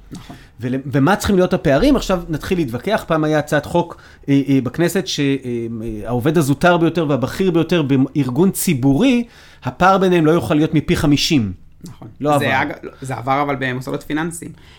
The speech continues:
Speaker 1: אם הם רוצים להעלות את המשכורת שלהם, של המנכ״לים הבכירים, הם צריכים להעלות את המשכורת של העובד
Speaker 2: יפה.
Speaker 1: הזוטר ביותר.
Speaker 2: יפה.
Speaker 1: ואגב, עלו משכורות בחלק מהמקומות.
Speaker 2: כן.
Speaker 1: עכשיו כאן צריך להגיד משהו ממש מעניין, במילה אני אגיד את זה,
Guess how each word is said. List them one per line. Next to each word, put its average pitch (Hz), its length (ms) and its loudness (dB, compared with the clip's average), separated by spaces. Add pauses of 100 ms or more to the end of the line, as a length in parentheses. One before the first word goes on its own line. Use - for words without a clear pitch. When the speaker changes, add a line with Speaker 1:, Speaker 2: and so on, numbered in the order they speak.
(200)
Speaker 1:
אם 160 100 2
הם 160 100 2
רוצים 139 240 -4
להעלות 139 220 -2
את - 40 -10
המשכורת 139 460 -6
שלהם, 117 340 -8
של 117 200 -10
המנכ״לים 117 840 -6
הבכירים, 135 420 -8
הם 151 100 -6
צריכים 131 200 -10
להעלות 127 220 -6
את - 40 -10
המשכורת 127 360 -10
של 123 120 -10
העובד 120 140 -8
Speaker 2:
יפה. 123 80 -6
Speaker 1:
הזוטר 120 300 -10
ביותר. 117 280 -12 (140)
Speaker 2:
יפה. 123 140 -2
Speaker 1:
ואגב, 135 220 -2
עלו 139 120 -2
משכורות 131 400 -2
בחלק 120 260 -10
מהמקומות. 127 380 -12 (300)
Speaker 2:
כן. 107 80 -10 (220)
Speaker 1:
עכשיו 151 220 -6
כאן 160 140 0
צריך - 140 -6
להגיד 139 160 0
משהו 147 160 -4
ממש 139 260 -2
מעניין, 139 460 -2
במילה 135 300 -2
אני 123 120 -2
אגיד 123 160 -6
את 147 100 -8
זה, 196 120 -8